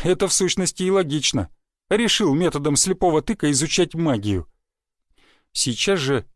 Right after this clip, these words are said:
приходилось начинать фактически заново. С нуля, можно сказать. Но это практически сразу начало давать свои результаты, особенно накладываясь на осколки знаний, полученных от рунических мастеров из сна Яви.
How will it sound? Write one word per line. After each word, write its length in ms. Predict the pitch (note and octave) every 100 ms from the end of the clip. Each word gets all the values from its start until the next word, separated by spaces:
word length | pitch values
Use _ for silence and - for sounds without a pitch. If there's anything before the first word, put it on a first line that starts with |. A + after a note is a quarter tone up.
| _
приходилось 600 | D3 - C3+ F3+ F3+ -
начинать 360 | C#3+ - D#3+ -
фактически 560 | C#3+ - D3 - -
заново. 440 | C#3 A2+ F#2+ E2+ D#2 _ _ _ _ -
С 140 | -
нуля, 260 | D#3 F#3 G3
можно 240 | B2+ A2
сказать. 440 | - B2 G2 F#2 _ _ _ _ - - - _
Но 160 | - -
это 120 | -
практически 520 | - D#3 G3 - -
сразу 340 | F3 D#3 F3 D#3
начало 340 | D#3+ - E3+
давать 300 | D3 C3+ C3+
свои 240 | - C#3+ D3
результаты, 600 | D3 E3+ - A#2 G#2+ - _ _ _ -
особенно 400 | - F#3 F3+ D#3
накладываясь 600 | D3+ D#3+ E3 D3+ C#3 -
на 120 | C#3+
осколки 380 | - D#3+ C#3+ C3+
знаний, 340 | C3 F3+ D3+
полученных 520 | C#3 C#3+ - D3+ C3+
от 100 | C#3+
рунических 640 | C#3 D3 D#3+ - - C#3
мастеров 540 | C#3+ - D3 F3+ - -
из 120 | D3+ -
сна 280 | - D3+
Яви. 420 | D#3 D3 B2+ F#2